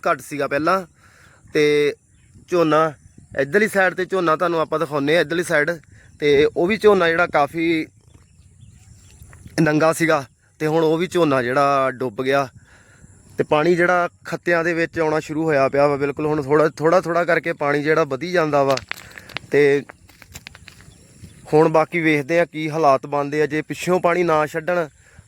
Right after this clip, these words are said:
ਤਾਂ ਸ਼ਾਇਦ ਸਾਡੇ ਜਿਹੜੇ ਆ ਕਿਸਾਨਾਂ ਦੀਆਂ ਫਸਲਾਂ ਜਿਹੜੀਆਂ ਵਾ ਅੱਗੇ ਨਾ ਜ਼ਿਆਦੀਆਂ ਖਰਾਬ ਹੋਣ। ਤੇ ਪਾਣੀ ਆ ਤੁਸੀਂ ਦੇਖ ਸਕਦੇ ਆ ਕਿ ਖੱਤਿਆਂ ਦੇ ਵਿੱਚ ਜਿਹੜਾ ਪਾਣੀ, ਝੋਨੇ ਦੇ ਵਿੱਚ ਪਾਣੀ ਜਿਹੜਾ ਵੜ ਗਿਆ ਕਾਫੀ, ਜਿਹੜੇ ਝੋਨਿਆਂ ਦੇ ਵਿੱਚ ਬਿਲਕੁਲ ਬਹੁਤ ਜ਼ਿਆਦਾ ਘੱਟ ਪਾਣੀ ਸੀਗਾ।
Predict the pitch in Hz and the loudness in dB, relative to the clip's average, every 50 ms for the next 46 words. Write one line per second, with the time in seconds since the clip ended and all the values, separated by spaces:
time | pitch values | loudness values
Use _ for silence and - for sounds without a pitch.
0 | _ - 151 151 151 147 143 143 139 135 - _ _ _ _ _ _ - - - | _ 0 2 2 4 2 2 2 0 -4 -6 _ _ _ _ _ _ -16 -8 -2
1 | 156 143 147 165 160 175 170 147 123 _ _ _ _ - - 143 143 143 147 151 | 0 2 2 0 0 -2 -2 -2 -4 _ _ _ _ -8 -4 -4 -2 2 2 2
2 | 151 151 147 151 151 147 143 147 139 127 _ _ _ - _ _ - - - - | 2 2 2 2 2 4 4 4 2 0 _ _ _ -20 _ _ -20 -20 -20 -16
3 | 147 - 156 139 143 147 143 147 151 147 143 - 143 127 123 139 139 143 135 135 | -8 -4 -2 0 2 2 0 0 0 -4 -4 -4 -6 -6 -2 0 0 0 0 0
4 | 143 143 147 147 143 139 131 117 123 135 131 131 127 123 123 117 131 131 123 123 | -2 -2 -2 -2 0 -2 -2 -2 -2 -2 0 2 0 0 0 0 -2 -2 -2 -2
5 | 135 135 131 - 139 135 127 123 120 131 135 131 - - - - - - - - | -4 -4 -4 -2 0 0 0 2 0 -2 -6 -6 -8 -14 -20 -20 -20 -20 -20 -12
6 | - - 131 127 131 127 123 120 - 131 135 143 151 151 151 156 147 156 156 151 | -2 2 4 4 4 4 2 0 0 0 0 0 0 2 0 0 0 -2 -8 -6
7 | 131 143 139 127 - 156 147 143 139 160 165 165 156 165 - - 143 131 - 156 | -2 -2 -2 -2 0 0 -2 0 0 -2 -2 -2 -2 -6 -6 -6 -8 -4 0 0
8 | 151 147 160 151 131 139 131 - 151 151 151 156 175 151 - 151 139 147 147 - | 0 0 0 -2 -2 -2 -4 -4 -4 -4 0 0 0 0 2 0 0 0 -2 -4
9 | - 185 180 160 135 127 123 135 156 151 160 - 156 143 - 143 135 139 135 131 | -4 -2 -2 0 0 -2 0 0 0 0 0 -2 -2 0 0 2 2 2 0 0
10 | 143 143 147 139 135 - - - - - - - - - - 127 135 135 131 123 | 2 2 4 2 2 -4 -12 -20 -20 -20 -20 -20 -20 -12 -4 -2 0 0 2 2
11 | 147 143 131 139 143 143 139 170 180 175 175 185 190 185 147 190 185 170 160 160 | 0 0 4 4 2 2 2 -2 -4 -2 0 0 0 -2 0 -2 -2 2 2 0
12 | 156 165 170 170 175 160 - 185 185 170 165 170 - - 196 196 165 147 - 160 | 0 0 -2 -4 -6 -4 -2 -4 -4 -2 -2 -4 0 0 0 0 0 -2 0 4
13 | 190 220 220 160 185 175 160 160 170 170 185 185 180 143 147 139 143 143 147 147 | 4 4 6 6 4 2 4 2 2 2 2 0 0 0 -2 -4 -2 -2 -2 -4
14 | 131 151 143 165 170 165 | -4 -4 0 2 2 0